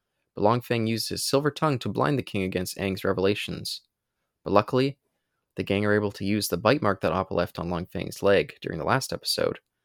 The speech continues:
to prove that the old Master Longtails isn't fully trustworthy.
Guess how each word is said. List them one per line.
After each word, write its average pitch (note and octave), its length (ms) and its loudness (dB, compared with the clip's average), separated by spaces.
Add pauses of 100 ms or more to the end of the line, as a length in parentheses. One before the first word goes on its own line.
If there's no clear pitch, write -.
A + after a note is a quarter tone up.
(280)
to - 100 -8
prove A#2 260 0
that G#2 140 2
the G2 100 2
old A#2+ 220 4
Master A2+ 320 -2
Longtails A2+ 720 0 (520)
isn't G2+ 280 -4
fully G2+ 200 2
trustworthy. - 640 -4